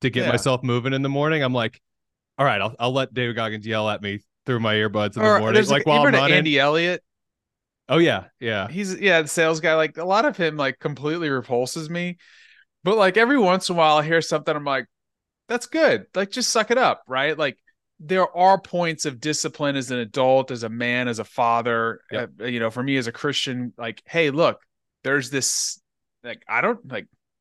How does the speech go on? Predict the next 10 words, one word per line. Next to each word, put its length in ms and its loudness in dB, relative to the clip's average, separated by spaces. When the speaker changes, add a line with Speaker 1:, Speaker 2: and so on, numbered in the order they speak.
Speaker 2:
look, 240 2
discipline 540 0
yourself 380 -2
with 100 -8
your 120 -8
phone. 540 -2
Don't 200 2
look 160 2
at 100 -4
pornography. 760 -4